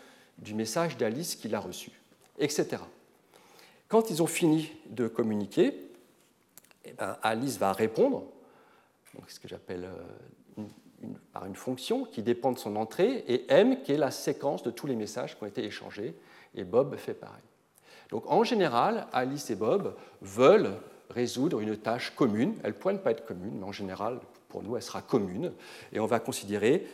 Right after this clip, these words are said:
qu'ils veulent évaluer une certaine fonction, donc résoudre un certain problème en commun. Et ce problème dépend de X et Y. Donc, vous voyez, donc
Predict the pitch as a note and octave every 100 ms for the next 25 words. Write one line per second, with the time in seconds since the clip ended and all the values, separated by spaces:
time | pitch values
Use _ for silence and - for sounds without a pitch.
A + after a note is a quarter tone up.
0 | - - G#2 A#2+ D#3+ A#2+ A#2+ A2+ C#3 D#3
1 | C#3 - D3+ - A#2+ - - F2+ - -
2 | - - G#2 A#2+ G#2+ A#2+ - A#2+ - G2
3 | B2 A#2 G#2+ G2+ F2 F2+ - - - -
4 | - - D3 - B2+ D3 G#3 C3+ C3+ F3+
5 | F#3+ C#3 - D#3+ - A#2 G2 - _ -
6 | - - B2 -